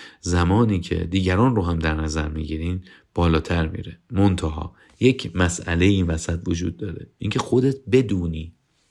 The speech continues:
و خودت فکرت نسبت به این مسئله مثبت باشه.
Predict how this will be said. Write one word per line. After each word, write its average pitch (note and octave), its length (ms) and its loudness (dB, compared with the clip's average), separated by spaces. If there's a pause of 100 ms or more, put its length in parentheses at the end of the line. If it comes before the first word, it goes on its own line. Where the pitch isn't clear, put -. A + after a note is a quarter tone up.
(680)
و F2 60 -6
خودت A2+ 400 4 (580)
فکرت A#2+ 640 0
نسبت - 540 -2
به - 80 -8
این F#2 280 -4
مسئله F2 420 0
مثبت A#2 600 -2
باشه. - 420 -10